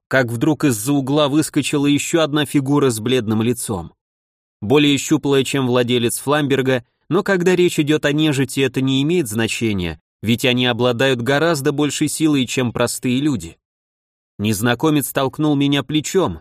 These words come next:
отчего меня отбросило на добрую пятёрку метров, и я кубарем покатился по снегу. Третий оживший мертвец тоже оказался мужчиной, точнее юношей, чуть старше меня и гораздо лучше сохранившимся, чем Дреймос.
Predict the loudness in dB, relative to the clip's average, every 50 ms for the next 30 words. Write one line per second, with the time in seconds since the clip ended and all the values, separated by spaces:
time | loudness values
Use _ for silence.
0 | _ -6 -6 -6 -4 -4 -2 0 0 0 0 0 0 0 0 0 -2 -2 -2 0
1 | 0 0 0 0 0 0 0 0 0 0 0 0 0 0 0 0 0 0 -2 -4
2 | -4 -2 -2 -2 -2 0 -2 0 2 2 0 0 0 0 -2 -2 -4 -8 _ _
3 | _ _ _ -2 0 2 2 2 2 2 2 2 2 4 4 4 4 4 2 0
4 | -2 0 0 -2 0 0 -2 -2 -2 -4 -4 -2 0 -2 -2 -2 -2 -2 -2 -2
5 | -4 -6 -10 -14 -18 _ _ _ _ _ _ _ _ _ _ _ _ _ _ _
6 | _ 0 2 4 6 6 4 4 2 2 2 2 2 2 0 0 0 0 0 2
7 | 2 2 0 -2 -2 0 0 0 0 0 -4 -4 -2 0 2 2 2 2 0 0
8 | 0 -2 -2 0 0 0 0 0 -2 -2 0 0 0 -2 -4 -6 -6 -4 -4 -4
9 | -6 -8 -10 _ _ _ -4 -2 -2 -2 0 0 0 2 2 0 0 -2 -2 -2
10 | 0 0 0 -2 -4 -8 -10 -14 -16 _ -4 -2 -2 -2 -2 0 2 2 2 0
11 | -2 -2 -2 0 0 2 2 0 0 0 -2 -2 0 0 2 2 2 0 0 0
12 | 0 2 2 2 2 0 -2 -4 -4 -4 -4 -4 -2 -2 0 0 -2 -2 -2 -2
13 | -4 -4 -2 -4 -4 -4 -2 -2 -2 0 0 0 0 2 2 2 0 -2 -6 -8
14 | -10 -10 -10 -12